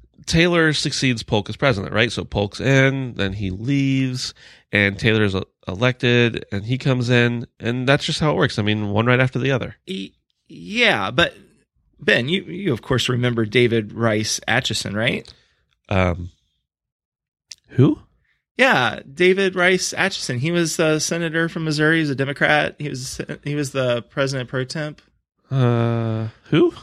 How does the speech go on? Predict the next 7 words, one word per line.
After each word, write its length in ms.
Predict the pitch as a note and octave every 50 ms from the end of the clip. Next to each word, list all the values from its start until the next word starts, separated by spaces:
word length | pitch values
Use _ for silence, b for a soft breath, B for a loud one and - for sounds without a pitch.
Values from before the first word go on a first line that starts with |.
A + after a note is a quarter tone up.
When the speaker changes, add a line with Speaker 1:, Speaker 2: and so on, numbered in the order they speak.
| - _ _
Speaker 2:
Yeah, 540 | - F#3 G3 G#3+ G#3 D#3+ A#2 A2 F#2+ E2+ - -
um, 500 | - C#3+ D#3+ D#3 D3 C#3+ C#3+ C#3+ C#3+ C#3 C3+ -
David 340 | - C#3+ C#3 C#3 C#3 E3+ D3
Rice 480 | C3+ A2+ A2+ B2+ C#3 - - - - -
Atchison. 640 | - - A#3 - - B3 - - - - F2 A#2 - -
Speaker 1:
Oh, 260 | G3 G#3+ D#3 - -
okay. 200 | G#3+ - F3 D3